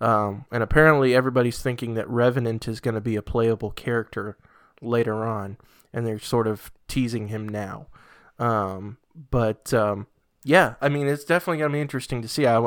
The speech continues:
I don't know when they're gonna go ahead and drop that. I, I assume maybe mid-month,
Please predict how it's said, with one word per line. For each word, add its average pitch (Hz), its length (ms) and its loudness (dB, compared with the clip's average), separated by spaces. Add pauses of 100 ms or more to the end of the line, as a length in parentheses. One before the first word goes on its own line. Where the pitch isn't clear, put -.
(160)
I 117 40 0
don't 127 140 0
know 120 120 0
when 117 240 0
they're 113 180 -4
gonna 107 260 -6 (760)
go 117 100 2
ahead 113 180 0
and 107 100 -6
drop 117 300 6
that. 104 280 4
I, 110 100 2
I 110 200 -2
assume 123 420 -2
maybe 110 260 -2
mid-month, 113 720 -2